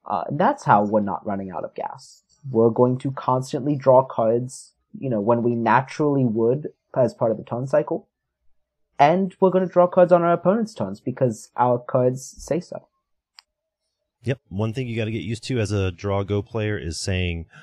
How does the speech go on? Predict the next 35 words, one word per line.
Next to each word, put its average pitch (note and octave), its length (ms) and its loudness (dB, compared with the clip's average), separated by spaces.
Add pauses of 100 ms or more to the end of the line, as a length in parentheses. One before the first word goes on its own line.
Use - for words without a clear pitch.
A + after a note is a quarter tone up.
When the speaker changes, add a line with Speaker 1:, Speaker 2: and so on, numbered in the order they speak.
(200)
Speaker 2:
"Oh, A#2 320 -2
on B2+ 160 -6
your A2 140 -6
end A#2 240 -8
step." D2+ 300 -10 (260)
Speaker 1:
Yeah. - 140 -14 (320)
Speaker 2:
So - 120 -10
Speaker 1:
"On A3 220 6
your D3+ 240 4
end D#3+ 200 -2
step, - 380 -8 (160)
I'm F3+ 240 4
going B2+ 240 2
to A2 80 -6
cast A#2+ 440 2 (100)
ten A2 240 -2
spells - 440 -4
and A2+ 120 -6
pretend C#3+ 380 -2
it's - 140 -6
my F2+ 180 -2
turn. - 400 -8 (580)
And C3 120 2
then B2+ 100 2
when B2 120 0
it's G#2+ 120 -8 (140)
actually D3 440 6
Speaker 2:
Yeah. C3 40 2
Speaker 1:
my A#2+ 180 6
turn, A#2+ 280 0
I'm D3 200 0
going D#3 220 -2
to D3 100 -14
do D#3+ 120 -2
nothing." D3+ 420 -8